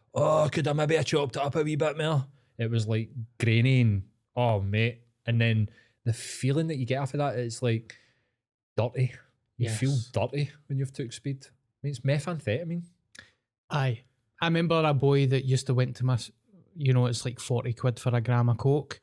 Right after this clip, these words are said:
Speaker 1: Mm-hmm.
Speaker 2: This boy that went to my school pulled, <laughs>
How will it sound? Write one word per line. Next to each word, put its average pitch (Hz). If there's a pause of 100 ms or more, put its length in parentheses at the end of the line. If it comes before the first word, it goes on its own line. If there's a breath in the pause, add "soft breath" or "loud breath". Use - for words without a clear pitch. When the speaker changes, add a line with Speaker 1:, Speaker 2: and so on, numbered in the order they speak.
Speaker 1:
Mm-hmm. 110
Speaker 2:
This 127
boy 120
that 117
went 117
to 123
my 117
school 123
pulled, 117 (200)
<laughs> 131